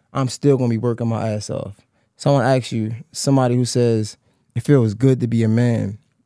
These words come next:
I'm curious to know, can you be, can you truly be a man and be content when you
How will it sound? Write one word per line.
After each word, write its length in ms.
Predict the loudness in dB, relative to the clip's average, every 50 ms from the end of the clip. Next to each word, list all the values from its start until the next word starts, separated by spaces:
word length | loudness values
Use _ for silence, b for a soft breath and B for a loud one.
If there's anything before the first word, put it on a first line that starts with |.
| _ -6
I'm 60 | -6 -4
curious 380 | -2 0 2 2 2 2 0 0
to 80 | 0
know, 300 | 0 2 2 0 0 -2 -6 _ _ _ _ _ _ _ _ _ _ _ _ _ _ _ _ _ _ _ b b b b b
can 120 | b 2 4
you 120 | 4 4 4
be, 420 | 4 4 4 4 4 2 0 -2 _ _ _ _ _ _ _ _ _ _ _ _ _ _
can 120 | 0 2 4
you 100 | 4 2
truly 360 | 2 2 2 2 4 4 2
be 200 | 2 4 4 4
a 60 | 4 4
man 560 | 2 2 2 2 4 4 4 2 2 0 -2 -2
and 140 | -2 0 0
be 100 | 0 0
content 600 | 0 -2 -4 -4 -2 0 0 0 0 -2 -10 -20 _ _ _ _ _ _ _ _ _ _ _ _ _ _ _
when 720 | -10 -8 -6 -2 2 2 4 4 4 4 2 0 -2 -4 -8 _ _ _ _ _ _ _ _ -8
you 420 | -4 0 2 2 2 0 -2 -8